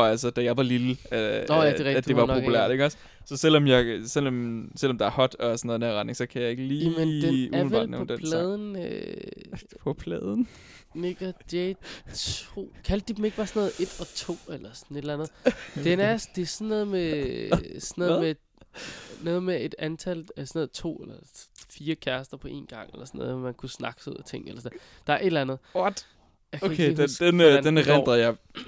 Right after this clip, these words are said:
Speaker 1: ingenting om.
Speaker 2: Jeg
Speaker 1: Den,
Speaker 2: kan lige
Speaker 1: øh,
Speaker 2: finde, jeg kan ikke lige huske, hvordan den går. Det kan I lige melde ind, hvis I kan huske, hvad fanden det er for et nummer.
Speaker 1: Ja.
Speaker 2: Øh, ja.
Speaker 1: Vi fik en opfordring fra en lytter her for noget tid siden, der synes, at, øh, i stedet for at, at kaste sådan en ud og sige, "Meld lige ind,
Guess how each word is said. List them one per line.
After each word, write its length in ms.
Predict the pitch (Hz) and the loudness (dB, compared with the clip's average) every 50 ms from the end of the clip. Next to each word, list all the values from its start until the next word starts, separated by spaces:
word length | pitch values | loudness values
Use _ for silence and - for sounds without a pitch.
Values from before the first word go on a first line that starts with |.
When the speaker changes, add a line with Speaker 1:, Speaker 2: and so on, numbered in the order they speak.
| - - - | -16 -14 -8
Speaker 1:
ingenting 440 | 156 151 143 143 139 135 131 117 104 | -2 0 2 2 2 2 -2 -4 -4
om. 100 | 95 - - - _ - - - | -8 -10 -14 -18 _ -8 0 2
Speaker 2:
Jeg 40 | 147 | 2
Speaker 1:
Den, 60 | 143 143 | 4 4
Speaker 2:
kan 100 | 139 131 | 4 2
lige 120 | 123 120 | 2 2
Speaker 1:
øh, 60 | 113 | 0
Speaker 2:
finde, 280 | 113 - 143 139 139 - | -2 -4 -6 -6 -6 -6
jeg 100 | 151 147 | -6 -6
kan 80 | 170 | -6
ikke 100 | 170 156 160 | -6 -4 -4
lige 80 | 156 | -6
huske, 120 | 151 143 143 | -6 -6 -6
hvordan 200 | 147 131 131 131 | -6 -6 -6 -6
den 80 | 135 | -6
går. 260 | 127 123 120 - - - - - - _ _ - | -4 -4 -6 -6 -8 -14 -20 -20 -20 _ _ -6
Det 100 | 156 147 | -4 -2
kan 80 | 175 180 | -2 -2
I 20 | |
lige 200 | 160 170 165 151 | 0 -2 -2 -2
melde 240 | 147 147 147 143 151 | -2 -2 0 0 0
ind, 140 | 151 143 - | -2 -4 -6
hvis 160 | 143 139 - | -10 -10 -8
I 40 | 127 | -8
kan 100 | 127 131 | -8 -8
huske, 180 | 135 135 - | -8 -10 -10
hvad 100 | - 131 | -12 -12
fanden 320 | - - - - 131 135 139 | -12 -14 -14 -14 -14 -12 -12
det 60 | 135 | -14
er 40 | 131 | -14
for 120 | - - | -14 -12
et 60 | - | -12
nummer. 160 | 123 - - - - | -12 -12 -12 -8 -6
Speaker 1:
Ja. 100 | 127 - - - - - - - - - - _ _ - | -6 -6 -6 -6 -10 -18 -20 -20 -20 -20 -20 _ _ -4
Speaker 2:
Øh, 400 | 127 120 110 110 107 104 107 - - - - - - - - - | -2 -2 -2 -2 -4 -6 -8 -10 -12 -14 -16 -18 -20 -18 -12 -8
ja. 200 | 135 139 135 - - - _ _ _ - - - _ - - | -6 -6 -6 -6 -8 -14 _ _ _ -20 -20 -20 _ -14 -10
Speaker 1:
Vi 80 | 135 123 | -10 -2
fik 200 | - 135 135 127 | 0 0 2 2
en 80 | 127 | 2
opfordring 500 | 120 117 123 - 156 127 - 123 120 117 | 2 2 2 2 2 0 0 -2 -6 -6
fra 120 | - - 113 | -6 -6 -6
en 80 | 117 117 | -4 -4
lytter 240 | - 120 127 160 170 | -6 -6 -4 -4 -4
her 160 | 160 151 123 | -4 -4 -6
for 120 | - - | -6 -8
noget 160 | 135 135 - | -10 -10 -10
tid 180 | - - 135 - | -10 -10 -10 -10
siden, 360 | - - - 127 127 127 127 | -10 -10 -8 -8 -8 -8 -8
der 260 | 120 135 120 120 117 | -6 -6 -6 -6 -6
synes, 400 | 135 - - 135 127 131 - - - | -8 -8 -8 -8 -6 -6 -8 -10 -10
at, 160 | - 110 - - _ - - | -10 -10 -10 -10 _ -16 -14
øh, 220 | - 60 60 - - - - - - - | -12 -12 -12 -12 -14 -14 -14 -16 -16 -16
i 60 | - 131 | -14 -6
stedet 260 | - - 131 131 - | -2 0 0 0 0
for 320 | - 120 117 117 - - | -2 -4 -4 -4 -4 -6
at, 160 | 110 110 113 - _ _ - - _ _ _ _ - | -6 -6 -6 -8 _ _ -20 -20 _ _ _ _ -4
at 180 | - 127 120 - | -2 -2 -2 -2
kaste 260 | - 127 117 - - | -2 -2 -2 -2 -4
sådan 140 | - 143 139 | -2 0 2
en 140 | 131 127 | 2 4
ud 120 | 127 135 135 | 4 4 4
og 80 | 120 | 4
sige, 280 | 117 - - 123 120 120 | 2 0 -2 -2 0 2
"Meld 160 | 123 120 113 113 | 2 2 2 2
lige 200 | 120 123 123 123 | 2 2 2 2
ind, 120 | 123 120 | 0 -2